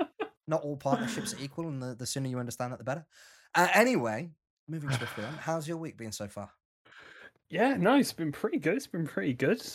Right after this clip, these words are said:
Speaker 1: I'm, uh, I'm still firmly in my Warhammer two addiction, 'cause Warhammer three is on the way.
Speaker 2: Warhammer
Speaker 1: So,
Speaker 2: two?
Speaker 1: there's
Speaker 2: What,
Speaker 1: not
Speaker 2: uh,
Speaker 1: much.
Speaker 2: the, the
Speaker 1: Total War
Speaker 2: Total
Speaker 1: Warhammer
Speaker 2: War.
Speaker 1: two.
Speaker 2: Right, right, right, right, right.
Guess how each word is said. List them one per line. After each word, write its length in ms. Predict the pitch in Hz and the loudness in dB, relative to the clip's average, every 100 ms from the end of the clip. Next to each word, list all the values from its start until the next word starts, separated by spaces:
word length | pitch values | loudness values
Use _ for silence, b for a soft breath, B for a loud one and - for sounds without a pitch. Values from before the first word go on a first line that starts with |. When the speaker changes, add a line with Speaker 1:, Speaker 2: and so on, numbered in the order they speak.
| - 139 | -2 4
Speaker 1:
I'm, 320 | 139 135 139 | 6 6 6
uh, 480 | 135 135 135 135 127 | 6 6 6 6 4
I'm 120 | 131 123 | 4 2
still 440 | - 151 131 120 | 4 6 6 4
firmly 520 | - 135 120 117 113 | 4 4 4 2 0
in 120 | 110 | 0
my 180 | 113 113 | 0 0
Warhammer 500 | 110 117 117 120 113 | -2 -2 -2 -2 -4
two 580 | - 131 113 113 110 107 _ _ _ _ | 0 4 4 4 0 -4 _ _ _ _
addiction, 760 | 135 123 123 - - 113 110 110 _ | 2 4 2 2 2 4 2 -2 _
'cause 400 | - 107 104 - _ _ _ _ _ _ _ _ - | 2 2 2 -6 _ _ _ _ _ _ _ _ -4
Warhammer 480 | 135 120 123 110 113 | 4 4 6 4 4
three 240 | 120 117 | 6 6
is 100 | 113 | 6
on 160 | 113 107 | 6 4
the 60 | |
way. 320 | 104 107 107 - _ _ _ b b | 4 4 2 0 _ _ _ b b
Speaker 2:
Warhammer 380 | 123 131 110 107 | 0 6 10 10
Speaker 1:
So, 180 | 107 101 | 8 2
Speaker 2:
two? 140 | 123 151 | -2 -4
Speaker 1:
there's 140 | 120 | 0
Speaker 2:
What, 120 | 120 | 2
Speaker 1:
not 100 | 123 | 4
Speaker 2:
uh, 80 | 120 | 4
Speaker 1:
much. 120 | 120 | 2
Speaker 2:
the, 60 | 117 | -2
the 140 | 113 - | -4 -2
Speaker 1:
Total 340 | 117 156 139 | 6 10 10
War 120 | 127 123 | 12 12
Speaker 2:
Total 140 | 113 | 12
Speaker 1:
Warhammer 240 | 110 107 107 | 8 8 2
Speaker 2:
War. 60 | |
Speaker 1:
two. 160 | - 107 | 0 0
Speaker 2:
Right, 220 | 101 98 | 0 -2
right, 120 | 90 | -4
right, 200 | 87 82 80 | -6 -8 -12
right, 160 | 78 | -12
right. 80 | 71 | -14